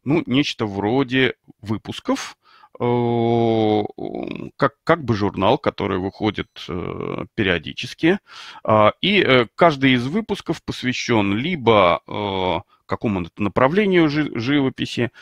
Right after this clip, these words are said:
либо кому-, какому-нибудь имени, то есть какому-нибудь художнику, скульптору, э, либо, э, какой-то группе художников, э, м, а, ну и иногда посвящён отдельному произведению. Такое тоже бывает.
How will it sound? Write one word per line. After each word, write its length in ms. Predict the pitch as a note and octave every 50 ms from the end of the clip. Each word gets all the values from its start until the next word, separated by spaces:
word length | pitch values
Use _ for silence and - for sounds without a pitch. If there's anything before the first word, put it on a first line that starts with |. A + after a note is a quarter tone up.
| - - _ -
либо 380 | A#2 D3 F#3+ F#3+ D#3+ C#3 C3+
кому-, 340 | - - - B2 B2 - -
какому-нибудь 680 | - C3 B2 D3+ C#3+ B2+ A#2+ A#2 G#2 A2+ G#2+ - - -
имени, 400 | D#3+ F#3 F#3+ E3 D#3 D3 C3+ B2+
то 120 | - G#2+
есть 120 | G2 - -
какому-нибудь 580 | - F2+ - - G#2+ G2+ G2 F#2 F2 F#2 F2+
художнику, 640 | - - F#2+ E2+ A2 B2+ C#3 A2+ G#2+ F#2+ - - -
скульптору, 680 | - - - D3+ E3 D#3+ - - C3 B2 B2+ B2 B2 _ _ - - - - - - - _
э, 600 | - - A#2 A#2 A#2 A#2 A#2 A2+ A2+ A2+ A2+ A2+ A2+
либо, 880 | A#2+ D3 F#3+ F#3+ D3+ C#3 D#3 D3+ D3+ D3+ D3+ D3+ D3 D3+ D3 C#3 - _ _ _ -
э, 720 | A#2 B2 B2+ B2 A#2+ A#2 A#2 A2+ A2+ A2 G#2+ G#2+ G#2+ G#2 _
какой-то 720 | - A#2+ - _ - C#3+ C#3 B2+ A2 _ - G#2+ G#2 G2 F#2+
группе 460 | F#2+ F2+ F#2+ G#2+ G#2 G2+ _ - A2+
художников, 1000 | - - C#3 C3+ D3+ E3+ F3+ F3 F3 F3+ F3 E3 - E3 E3 - - - - - -
э, 420 | A2+ A#2 A#2+ A#2 A#2 A#2 A2+ A2+ G#2+ F#2 - - - _ _ _ _ _ _ _ _ _ _ _ _ _ _ -
м, 480 | A2+ A2+ A2 A2 A2 A2 G#2+ G#2 F#2+ - - - - - - - - - _ - -
а, 320 | A2+ A2+ A2+ A2+ G#2+ - -
ну 220 | C#3+ F3+ A3 A#3 G3+
и 260 | - E3 D#3 C#3 C3+
иногда 480 | B2 B2+ A#2 A2 F#2+ G#2 C#3 D#3+ F#3 F#3
посвящён 680 | - C3 - - G2+ G#2 - - - D3 D3 C#3+ - -
отдельному 640 | A#2 G#2+ F#2 F2+ G2 A2 A2+ A2 G#2+ G#2 G#2 G2+ F2
произведению. 760 | - G2 G2+ G2 F#2 G2+ G#2 G#2+ G2 F#2+ D#2 B1+ - E2 D#2+
Такое 340 | - - D2 - - A#2 A2+ -
тоже 280 | - - F#2+ F#2 F#2
бывает. 540 | E2 E2+ E2+ D#2+ - - G1+ - _ - _